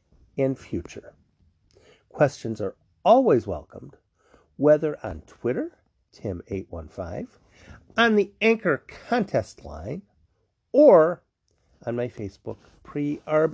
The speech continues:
Excellence group. Thanks for stopping by for today's episode, Pedro Strop and Pitching Coaches, and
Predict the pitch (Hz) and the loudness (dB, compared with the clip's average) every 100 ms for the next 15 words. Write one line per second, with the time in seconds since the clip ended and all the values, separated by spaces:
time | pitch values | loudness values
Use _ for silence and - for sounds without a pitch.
0 | - 180 - 151 113 - - 87 - - | -4 -8 -6 -6 -6 -8 -12 -12 -12 -20
1 | _ _ _ _ _ _ _ _ - 190 | _ _ _ _ _ _ _ _ 0 0
2 | 220 - 233 - 139 120 - 156 127 92 | 0 -6 -8 -4 0 0 -2 -6 -4 -2
3 | 98 - 113 104 - 113 127 143 143 - | -4 -4 -6 -6 -6 -2 2 2 -2 -8
4 | - - 131 - 90 82 104 107 _ _ | -6 -4 -6 -8 -6 -6 -8 -10 _ _
5 | _ _ _ _ _ - 202 226 214 233 | _ _ _ _ _ -4 4 4 4 4
6 | 208 - - 143 120 123 _ - _ _ | 4 0 -4 4 4 4 _ -20 _ _
7 | _ _ _ - 156 160 151 - - 214 | _ _ _ 2 4 4 -4 -10 -2 -2
8 | 165 120 - 85 - - 196 - - _ | -2 -8 -8 -12 -12 -18 -18 -20 -20 _
9 | _ _ _ - - - 294 | _ _ _ -20 -6 6 6